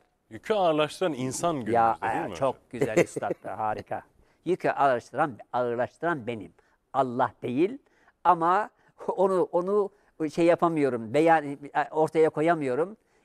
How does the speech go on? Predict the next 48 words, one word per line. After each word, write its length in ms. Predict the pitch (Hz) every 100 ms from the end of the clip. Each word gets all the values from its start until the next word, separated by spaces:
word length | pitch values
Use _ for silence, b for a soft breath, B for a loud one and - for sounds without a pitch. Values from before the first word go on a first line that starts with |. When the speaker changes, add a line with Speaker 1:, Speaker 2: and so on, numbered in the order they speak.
| -
Speaker 2:
İtiraf 500 | 190 - 175 170 160
edemiyorum 500 | 170 208 196 147 143
da 100 | -
diyorum 220 | 214 147
ki 80 | 160
Allah 240 | 139 185 240
böyle 160 | 330
demiş, 220 | 220 247
ne 60 | 247
yapalım, 300 | 170 170 269
yapacağız 400 | 208 185 156 127
vallahi 340 | 117 113 107
diyelim. 280 | 104 95 98 _ _
Diyoruz. 180 | 139 120 117
Speaker 1:
Bizler 140 | 180
sürekli 420 | - 285 285 170
bir 60 | 139
Speaker 2:
İşte. 120 | -
Speaker 1:
zorluk 420 | 135 165 208 226
arıyoruz 480 | 180 139 123 110 104
işin 340 | 113 - 135
bir 60 | 131
Speaker 2:
Ya. 100 | 175
Speaker 1:
yanında 420 | 160 143 160 294
ve 100 | 277
o 140 | 185 175
yükü 260 | 175 -
ağırlaştırmaya 680 | 180 143 139 131 - 156 165
çalışıyoruz. 420 | - 117 98 -
Speaker 2:
Evet. 60 | 123
Speaker 1:
İşte 160 | 110 156
biraz 200 | 170 160
önce 200 | 160 165
örneğini 280 | 165 180
verdiniz. 320 | 170 120 95 90
İşte 320 | - 123 110 b b b -
ne 80 | 123
kadar 280 | 131 107 87
<clears throat> 40 | 90
kaldı? 420 | 82 78 104 135 _ _ _
İşte 380 | _ _ 104 101 - 90
şu 160 | -
kadar 300 | - 110 101
saat, 320 | 98 101 95 -
şu 140 | -
kadar 320 | 113 110 107
dakika 260 | 104 - 110
kaldı. 380 | 107 92 87